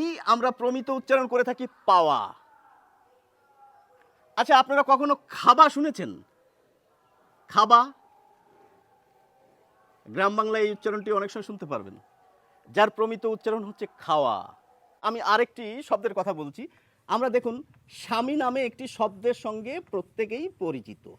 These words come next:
স্বামী। এই ব ফলাটি হচ্ছে অন্তস্থ ব। তো আমরা কি করি? বাংলা প্রমিত উচ্চারণে এই বয়ের উচ্চারণ করি না, আমরা বলি স্বামী, স্বামী। কিন্তু আপনি যদি গ্রামে গঞ্জে ঘোরেন,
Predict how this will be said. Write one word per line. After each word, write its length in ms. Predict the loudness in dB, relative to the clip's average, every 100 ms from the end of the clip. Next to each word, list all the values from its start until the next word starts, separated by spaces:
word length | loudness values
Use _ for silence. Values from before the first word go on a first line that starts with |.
| _ _ _ _ _ _
স্বামী। 420 | -10 -6 -4 -6 -12 _ _ _ _ _ _ _ _ _
এই 160 | -2 -2 -2 0
ব 20 | 0 2
ফলাটি 340 | 0 0 -2
হচ্ছে 240 | -8 -6 -6
অন্তস্থ 420 | -6 -6 -10 -12
ব। 120 | -14 -14 -18 _ _ _ _ _ _ _ _ _ _ _
তো 60 | -4 0
আমরা 340 | 6 6 10 10 10 6
কি 80 | -4
করি? 200 | 0 0 -2 -12 -6
বাংলা 400 | 2 4 8 8 8
প্রমিত 340 | 6 -2 -2 -4
উচ্চারণে 500 | -4 0 0 2 -2
এই 220 | -4 -6 -2
বয়ের 220 | 4 4 4
উচ্চারণ 320 | -2 -4 -4
করি 160 | -6 -6
না, 80 | -4
আমরা 120 | -2 -4
বলি 160 | -6
স্বামী, 440 | -14 -4 -4 -4 -10 -20 _ _
স্বামী। 440 | -8 -6 -6 -8 -18 _ _ _ -10
কিন্তু 280 | -8 -8 -10 -14 _ _ _
আপনি 200 | -8 -8 -8
যদি 120 | -12
গ্রামে 340 | -4 -2 -2 -2
গঞ্জে 300 | -4 -4 -8
ঘোরেন, 320 | -4 -4